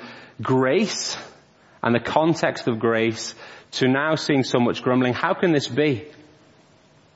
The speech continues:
In the light of so much grace, how can there be so much grumbling? Well, I think the simple answer is they've forgotten all about grace.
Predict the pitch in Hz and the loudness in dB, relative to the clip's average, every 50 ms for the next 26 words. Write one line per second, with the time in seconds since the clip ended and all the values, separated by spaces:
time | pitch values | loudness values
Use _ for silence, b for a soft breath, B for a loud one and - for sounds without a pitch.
0 | _ _ _ _ _ _ _ _ _ _ _ _ - 120 131 139 147 160 180 185 | _ _ _ _ _ _ _ _ _ _ _ _ 0 0 2 2 2 0 0 -2
1 | - - 135 - - 165 151 147 120 - - 139 127 123 - - - 151 165 175 | -2 -2 -2 0 0 2 2 2 0 0 2 0 0 0 0 0 0 0 0 0
2 | - - 143 143 147 170 180 175 165 131 135 127 120 113 - B B B B - | -2 -2 -2 0 2 2 2 2 0 0 0 0 0 -2 -4 B B B B -4
3 | - 147 135 135 131 123 - - - - - B B B B B 117 120 117 117 | 0 2 4 4 4 2 0 -2 -6 -14 -16 B B B B B 0 2 4 4
4 | 120 120 135 131 120 107 - - - - - - - _ _ _ _ _ _ _ | 4 4 2 2 0 -2 -6 -12 -18 -20 -20 -20 -20 _ _ _ _ _ _ _
5 | _ _ _ _ _ _ _ _ _ _ _ _ _ _ _ _ _ _ _ _ | _ _ _ _ _ _ _ _ _ _ _ _ _ _ _ _ _ _ _ _
6 | _ _ _ _ - - _ B B B B B B - 135 - - 180 - 175 | _ _ _ _ -20 -20 _ B B B B B B -2 0 2 2 2 2 2
7 | 165 - 170 156 156 - 165 175 185 185 175 170 - 160 139 127 113 110 104 101 | 0 0 2 0 2 2 0 0 2 2 0 0 2 2 2 4 4 2 2 0
8 | - - - - B B B B B B B B B B B B B B B _ | -4 -10 -14 -16 B B B B B B B B B B B B B B B _
9 | _ _ _ _ _ _ _ _ _ _ _ _ _ _ _ - 120 107 - - | _ _ _ _ _ _ _ _ _ _ _ _ _ _ _ 0 0 0 0 0
10 | 127 113 110 123 127 104 113 151 135 131 127 120 113 113 117 113 110 104 123 147 | 0 0 2 2 2 2 2 2 2 2 2 2 2 2 2 0 0 0 0 0
11 | 170 170 - - - - | 0 -2 -4 -6 -10 -16